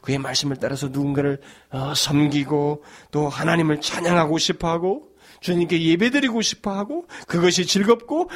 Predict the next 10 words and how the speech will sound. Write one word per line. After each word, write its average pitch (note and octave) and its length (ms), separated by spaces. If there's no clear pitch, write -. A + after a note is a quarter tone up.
하나님의 F#3 360
말씀을 F#3 380
사모하는 C4 540
것, B3+ 240
이런 C#4+ 280
모든 F4 420
것은, G#2+ 300
이런 C4+ 220
모든 C#4+ 280
성향에 G#3 540